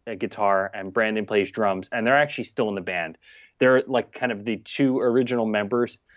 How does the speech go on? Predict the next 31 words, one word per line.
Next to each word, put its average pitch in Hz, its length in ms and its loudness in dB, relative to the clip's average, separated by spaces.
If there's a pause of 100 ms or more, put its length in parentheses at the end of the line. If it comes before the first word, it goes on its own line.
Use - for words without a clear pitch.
(260)
that 113 180 4
have 101 240 0 (160)
stayed 120 460 -4
through. 120 380 -4 (260)
Kyle 147 220 6
Johnson 139 400 -2
plays 113 280 -2
bass. 107 480 -6 (960)
He's 135 200 -2
been 156 180 0
in 147 140 2
the 127 60 0
band, 120 360 0
uh, 104 200 0
since 117 240 -6
two 131 180 2
thousand 107 240 2
two. 120 160 0
He 117 160 -4
briefly 143 340 0
left 120 380 2
and 113 100 -6
then 101 120 -8
kinda 104 180 -8
rejoined 107 580 -2
in 104 80 -6
twenty 107 300 -6
thirteen. 110 640 -4
So 98 160 -2
there 95 120 0
was 92 160 -4